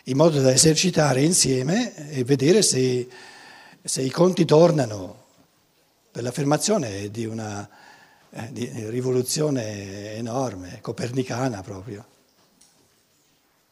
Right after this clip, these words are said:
Quindi non è che Steiner esagera, eh, intendiamoci bene, non esagera proprio, è pulito il discorso. Siamo noi che arranchiamo.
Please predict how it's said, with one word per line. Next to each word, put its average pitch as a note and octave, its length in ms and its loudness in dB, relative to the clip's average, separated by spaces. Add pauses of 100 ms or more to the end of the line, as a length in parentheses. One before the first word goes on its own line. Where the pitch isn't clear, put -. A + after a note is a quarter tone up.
(1900)
Quindi C#3+ 220 0
non C3+ 140 2
è F#3 80 4
che D#3 300 2
Steiner D3 680 2
esagera, A#2+ 880 0
eh, D3+ 100 -8
intendiamoci B2 680 -10
bene, A2 400 -8 (1400)
non C3+ 200 -6
esagera D3+ 440 0
proprio, B2 480 -8
è G2 500 -16 (200)
pulito C3 340 -2
il G2+ 60 -6
discorso. G#2 640 -10 (720)
Siamo C3+ 280 0
noi D3+ 260 6
che B2+ 160 -2
arranchiamo. B2 800 -2